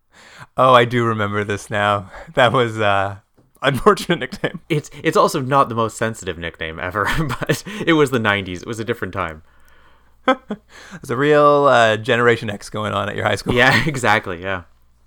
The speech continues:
Speaker 2: No one called you, like, Four Eyes, Specky?
Speaker 1: But me?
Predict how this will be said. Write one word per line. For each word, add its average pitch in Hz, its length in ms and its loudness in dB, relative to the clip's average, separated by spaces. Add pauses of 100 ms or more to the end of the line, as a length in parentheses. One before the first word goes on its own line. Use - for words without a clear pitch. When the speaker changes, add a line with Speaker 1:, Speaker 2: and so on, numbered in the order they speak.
(880)
Speaker 2:
No 160 220 2
one 175 100 2
called 151 180 2
you, 143 100 0
like, 123 160 0
Four 131 300 0
Eyes, 135 440 2 (300)
Specky? 151 540 -8 (540)
Speaker 1:
But 131 200 0
me? 135 440 2